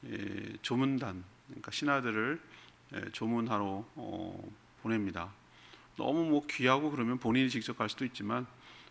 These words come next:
예, 조문단 정도로, 어, 보내는 것이죠. 지금 대통령이, 예, 영국 여왕의 조문관 거랑 비슷한 겁니다. 근데 조문단이 도착했는데 그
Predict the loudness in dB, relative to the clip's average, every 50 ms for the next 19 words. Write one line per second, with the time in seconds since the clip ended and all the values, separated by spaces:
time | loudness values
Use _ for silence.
0 | -18 -12 -10 -10 -8 -8 -6 -4 -2 0 0 0 0 0 0 0 0 -2 -4 -4
1 | -4 -6 -6 -4 -4 -2 -4 -4 -6 -10 -16 -20 -20 -20 -20 -20 -20 -16 -12 -10
2 | -10 -10 -10 -8 -4 -2 0 0 0 0 -2 -4 -6 -10 -10 -12 -12 -12 -12 -12
3 | -10 -6 -4 -2 0 2 2 2 2 0 0 0 0 0 2 2 0 0 0 0
4 | -2 -4 -6 -10 -20 -20 -20 -20 -20 -14 -10 -6 -4 -2 -2 0 0 0 0 0
5 | -2 -2 0 2 2 4 6 4 4 4 2 0 0 -2 -2 -4 -4 -2 -2 0
6 | 2 2 2 0 -2 -4 -4 -6 -6 -6 -8 -10 -12 -10 -8 -8 -6 -6 -8 -10
7 | -12 -14 -16 -18 -20 -20 -20 -20 -20 -20 -20 -20 -20 -20 -20 -20 -20 -20 -20 -20
8 | -20 -20 -20 -20 -20 -20 -8 -2 0 4 6 6 6 6 4 0 -6 -16 -18 -16
9 | -16 -16 -16 -18 -18 -8 -2 2 6 8 10 10 10 10 10 8 4 2 -2 0
10 | 4 6 8 8 8 6 4 0 -2 0 0 2 2 2 2 2 0 -2 -6 -16
11 | -20 -20 -20 -20 -12 -6 -2 0 2 2 2 0 0